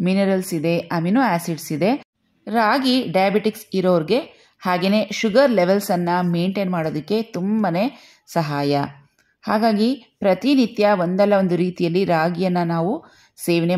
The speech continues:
ಮಾಡ್ಬೇಕು. ಹಾಗೇನೆ ನಮ್ಮ ವೇಟ್ ಅನ್ನ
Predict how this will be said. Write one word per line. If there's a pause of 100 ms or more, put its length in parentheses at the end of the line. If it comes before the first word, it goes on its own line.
ಮಾಡ್ಬೇಕು. (920)
ಹಾಗೇನೆ (160)
ನಮ್ಮ (340)
ವೇಟ್
ಅನ್ನ